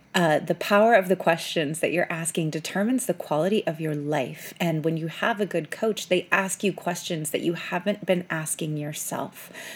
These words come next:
questions that change the way you think and the way you feel about situations.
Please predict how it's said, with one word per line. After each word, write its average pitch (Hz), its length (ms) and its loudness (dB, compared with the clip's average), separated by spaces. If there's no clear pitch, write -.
questions 185 560 2
that - 180 2
change 156 520 -4
the 156 100 0
way 151 160 0
you 147 160 0
think 156 480 -4
and 156 120 0
the 147 60 -4
way 147 140 0
you 147 180 -2
feel 175 560 0
about 151 400 0
situations. 143 1040 -4